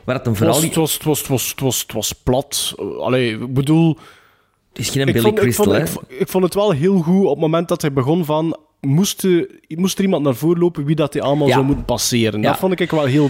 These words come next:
Speaker 2: tof.
Speaker 1: Wat hij wel heel mooi heeft gedaan, is de mensen die hem op de piedestal moest zetten, eh, heeft hem effectief wel gedaan. Onder andere een Judd Hirsch,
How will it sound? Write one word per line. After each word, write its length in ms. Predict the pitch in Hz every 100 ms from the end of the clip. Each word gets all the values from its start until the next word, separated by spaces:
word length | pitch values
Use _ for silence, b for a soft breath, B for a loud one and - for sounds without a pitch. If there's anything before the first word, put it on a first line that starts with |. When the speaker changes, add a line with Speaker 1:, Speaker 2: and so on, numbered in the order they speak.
| 123
Speaker 2:
tof. 340 | 117 - -
Speaker 1:
Wat 220 | 151 185
hij 80 | 151
wel 120 | 165 202
heel 280 | 151 175
mooi 260 | 135 131 170
heeft 120 | 202
gedaan, 260 | 196 185 196
is 280 | - - - _ _
de 180 | 107 107
mensen 320 | 131 160 131
die 420 | 131 131 127 - -
hem 260 | 123 117
op 180 | 98 -
de 80 | 131
piedestal 560 | - 117 104 - 139 165
moest 280 | 117 -
zetten, 340 | - 101 160 196 - _ _ _ -
eh, 140 | 107 101
heeft 160 | 131
hem 120 | 127 107
effectief 460 | - 120 - 113
wel 140 | 107 92
gedaan. 440 | 95 120 107 85
Onder 260 | 110 101 85
andere 240 | 104 107
een 180 | 113 107
Judd 260 | 98 101 -
Hirsch, 420 | 92 113 -